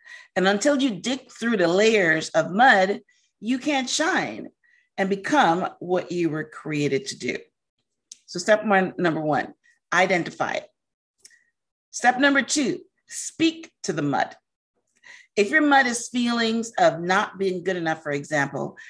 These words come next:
then speak to those feelings and tell them that you are good enough, that you were created for this purpose. If your mud is body image, tell it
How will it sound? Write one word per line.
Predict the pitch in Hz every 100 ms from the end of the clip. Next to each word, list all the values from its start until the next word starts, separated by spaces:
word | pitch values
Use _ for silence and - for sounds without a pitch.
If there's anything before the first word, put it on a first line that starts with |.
| - -
then | 240 254
speak | - - 349 -
to |
those | 214 165 -
feelings | 175 151 110 - -
and | 185 160
tell | 262 269
them | 220 208 208 - - _
that | 208
you | 214 262 330
are | 240 285
good | 143 123
enough, | - - - _ _ _ -
that | 190
you | 202 320
were | 277 247
created | - 220 208 202 311 285 165 147 - - -
for | _ 190 170
this | 156 170
purpose. | - 160 - 123 - - _ - - - -
If | 180
your | 175
mud | 170 190 226
is | 233 240 -
body | 160 - 160 180 214 233
image, | 208 220 247 - - _ -
tell | 311
it | 254